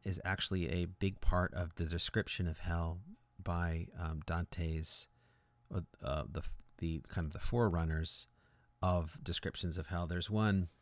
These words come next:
uh, and I'll just give you an example of how, uh, smell is considered to be, uh, an important aspect to punishment,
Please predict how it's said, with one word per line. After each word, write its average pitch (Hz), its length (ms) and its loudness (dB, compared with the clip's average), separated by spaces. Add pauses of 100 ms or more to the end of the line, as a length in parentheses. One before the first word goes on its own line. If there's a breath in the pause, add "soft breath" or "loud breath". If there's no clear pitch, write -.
(640 loud breath)
uh, 82 400 0 (720 loud breath)
and 92 80 -2
I'll 90 80 2
just 90 160 0
give 87 140 0
you 87 40 0
an 80 60 2
example 82 760 0 (600 loud breath)
of 95 160 0
how, 87 400 4 (420)
uh, 87 120 -2
smell 90 380 0
is 82 380 -2
considered 87 480 0
to 82 80 -4
be, 82 460 -2
uh, 87 200 -2
an 87 120 -2
important 85 520 -2 (540)
aspect 87 480 0
to 82 280 -4
punishment, 98 580 4